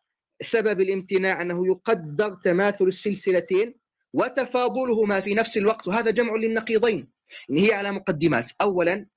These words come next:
تأتي بالسلسلتين، فرض سلسلتين متفاضلتين، ثم تفرضهما متماثلتين، ثم تقول الجزء لا يساوي الكل، ثم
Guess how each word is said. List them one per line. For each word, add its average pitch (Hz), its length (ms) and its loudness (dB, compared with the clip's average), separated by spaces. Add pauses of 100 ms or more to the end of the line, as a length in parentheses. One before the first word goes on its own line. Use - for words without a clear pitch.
(120)
تأتي 180 260 0
بالسلسلتين، 147 720 0
فرض 175 320 2
سلسلتين 180 800 0 (320)
متفاضلتين، 190 1160 0 (500)
ثم 220 340 -2 (380)
تفرضهما 214 1000 2
متماثلتين، 226 1120 -2 (520)
ثم 226 340 0
تقول 220 640 0
الجزء 202 520 0
لا 196 180 2
يساوي 233 460 0
الكل، 233 440 -4 (920)
ثم 226 360 0